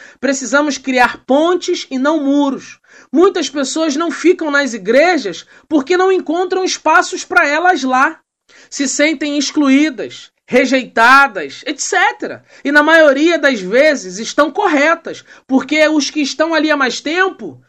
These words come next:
se fecham num grupo, numa panelinha, e acabam por não permitir que pessoas diferentes, com, com conceitos diferentes,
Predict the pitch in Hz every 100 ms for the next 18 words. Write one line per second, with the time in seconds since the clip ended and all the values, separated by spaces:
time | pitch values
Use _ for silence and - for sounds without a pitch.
0 | _ - 302 - 302 359 381 - 262 247
1 | 262 175 247 370 403 - 196 131 _ 233
2 | 269 294 294 285 240 226 339 392 320 160
3 | 127 - - 339 302 320 349 370 370 359
4 | 302 311 370 - 381 349 339 - - 330
5 | 370 - - 277 - 302 - 349 349 311
6 | 285 285 320 285 302 302 277 - 269 -
7 | - - 320 320 311 330 277 320 294 -
8 | 330 359 370 - 302 277 - 269 226 294
9 | 320 302 -